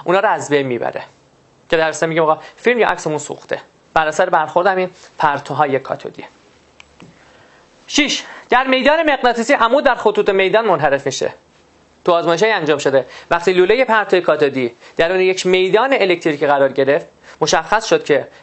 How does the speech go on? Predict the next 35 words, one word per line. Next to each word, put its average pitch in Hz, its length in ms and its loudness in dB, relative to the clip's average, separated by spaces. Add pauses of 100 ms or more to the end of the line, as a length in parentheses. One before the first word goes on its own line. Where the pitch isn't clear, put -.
پرتوهای 160 640 0
کاتودی 170 360 0
منحرف 127 440 0
شد. - 180 -12 (2000)
هفت، 151 200 -4 (920)
جنس 311 360 2
اشعهٔ 208 500 0 (360)
کاتودی 196 400 2
از 226 160 0
الکترون. 139 480 0
این 214 120 -2
برای 175 160 0
ما 175 60 0
خیلی 127 320 -4
مهمه. 117 360 -14 (1080)
ما 160 220 0 (200)
چند 202 220 0
تا 220 100 0
پرتو 156 360 0
در 175 100 2
این 131 80 -4
فصل 127 260 -2
داریم 131 140 -4
که 139 60 0
باید 165 140 0
همهٔ 185 340 0
اینا 214 200 0
رو 185 60 0
چیکار 170 240 -2
کنیم؟ 143 220 -4 (220)
بدونیم 240 240 2
از 190 120 -4
چی - 220 -4
تشکیل 120 400 -6
شدن. - 300 -14